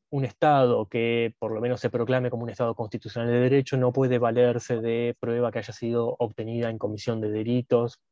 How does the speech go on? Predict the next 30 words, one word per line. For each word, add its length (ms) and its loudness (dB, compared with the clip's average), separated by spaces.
o 380 2
a, 100 -6
por 160 -2
agentes 400 -4
estatales 600 -2
en 120 -4
violación 400 -4
de 80 0
reglas 360 -2
éticas 420 -4
y 80 -4
demás. 480 -12
Lo 100 4
cual 140 6
es 80 0
cierto, 480 2
es 160 -8
un 240 -2
buen 320 2
mensaje 560 -2
para 180 -4
las 140 -8
fuerzas 300 0
de 60 -2
seguridad 360 0
de 120 4
decir, 360 -4
"No 160 -6
cometan 320 -2
delitos 640 0